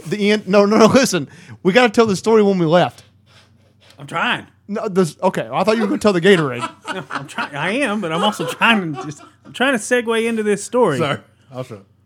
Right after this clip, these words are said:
Speaker 2: We went to the golf simulator to just swing because we both had the itch 'cause we got ourselves excited earlier in the week.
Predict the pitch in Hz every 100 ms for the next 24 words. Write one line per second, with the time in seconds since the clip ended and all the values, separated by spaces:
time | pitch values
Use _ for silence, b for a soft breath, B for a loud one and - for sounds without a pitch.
0 | _ 180 247 226 233 208 190 180 175 -
1 | 156 139 135 131 123 127 135 139 - 147
2 | 139 117 113 110 214 117 117 117 117 131
3 | 131 127 117 120 123 113 117 110 120 117
4 | - 117 101 - 113 107 101 104 98 101
5 | 101 101 101